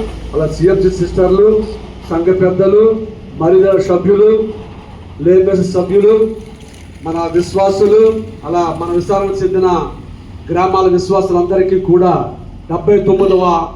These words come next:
స్వాతంత్ర దినోత్సవ శుభాకాంక్షలు తెలియజేస్తున్నాం. ముందుగా మన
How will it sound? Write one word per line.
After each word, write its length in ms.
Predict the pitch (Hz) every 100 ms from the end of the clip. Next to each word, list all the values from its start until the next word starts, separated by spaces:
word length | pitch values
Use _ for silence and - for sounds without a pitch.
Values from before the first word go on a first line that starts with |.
| -
స్వాతంత్ర 500 | - 190 190 180 185
దినోత్సవ 500 | 185 180 185 180 175 175
శుభాకాంక్షలు 640 | 160 175 170 165 160 165
తెలియజేస్తున్నాం. 800 | 151 160 156 151 151 156 156 151 135 - - - - - - - - - - - - - - -
ముందుగా 280 | 156 165 175 165
మన 420 | 165 165 160 151